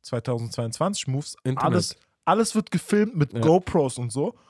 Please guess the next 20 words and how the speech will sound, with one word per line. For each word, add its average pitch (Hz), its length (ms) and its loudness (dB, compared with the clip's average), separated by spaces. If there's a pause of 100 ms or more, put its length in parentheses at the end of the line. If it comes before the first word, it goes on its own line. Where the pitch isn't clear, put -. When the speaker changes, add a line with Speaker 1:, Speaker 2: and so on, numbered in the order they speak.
(160)
Speaker 1:
Und 135 140 -4
er 131 100 2
zieht 208 220 -4
sich 156 100 -4
so - 160 -4
einzelne 165 400 0
Schlachten - 480 -4
rein 131 320 0
und 127 160 -4
die 131 60 -2
Manöver 160 560 4
und 151 140 2
so. 143 120 -8
Du 139 140 -4
kannst 359 240 0
dir 392 80 -6
alles 339 260 4
angucken. 233 480 6
Speaker 2:
Wirklich? 208 400 4
Speaker 1:
Alles. 247 580 4